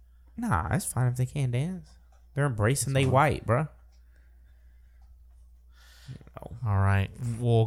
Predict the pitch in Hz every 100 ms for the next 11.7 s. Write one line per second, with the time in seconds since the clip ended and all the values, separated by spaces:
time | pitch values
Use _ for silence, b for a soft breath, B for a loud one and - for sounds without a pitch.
0 | 110 120 135 131 123 120 120 117 113 104
1 | 101 113 110 104 101 - - 110 104 104
2 | 101 92 - 113 104 98 - 98 95 95
3 | - - 110 107 90 95 110 107 107 107
4 | 101 98 113 104 101 98 92 82 82 -
5 | - - - - - 117 120 117 107 147
6 | 131 127 120 117 - 131 127 - 117 110
7 | 113 - 131 120 - 127 120 117 123 -
8 | 104 101 123 120 110 104 123 120 - -
9 | 151 151 143 135 131 120 104 120 131 139
10 | 143 165 170 160 143 151 143 120 139 127
11 | - 110 110 107 110 98